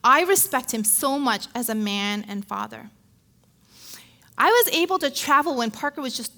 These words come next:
thirteen months old for a whole week because he was a full-time parent also. Even today, we parent together. We do housework together. He is truly a partner and a helpmate to me.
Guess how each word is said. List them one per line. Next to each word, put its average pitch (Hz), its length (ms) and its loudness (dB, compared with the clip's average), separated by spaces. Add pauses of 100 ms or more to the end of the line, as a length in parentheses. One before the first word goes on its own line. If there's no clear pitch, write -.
(100)
thirteen 359 640 -2
months 294 360 0
old 226 380 -4
for 277 160 2
a 262 60 -2
whole 359 400 0
week 294 500 0 (560)
because 302 360 0 (120)
he 392 300 6
was 269 180 0
a 254 60 -2
full-time 277 440 -2
parent 269 360 -2
also. 233 480 -2 (800)
Even 415 440 6
today, 311 280 2
we 254 180 -2
parent 294 460 0
together. 220 360 -2
We 254 140 -2
do 294 140 -4
housework 285 540 0
together. 233 280 -4 (240)
He 370 140 4
is 370 160 2
truly 440 480 4 (100)
a 427 40 2
partner 240 680 0
and 233 140 0
a 233 40 0
helpmate 226 500 -4
to 220 100 -4
me. 202 260 -6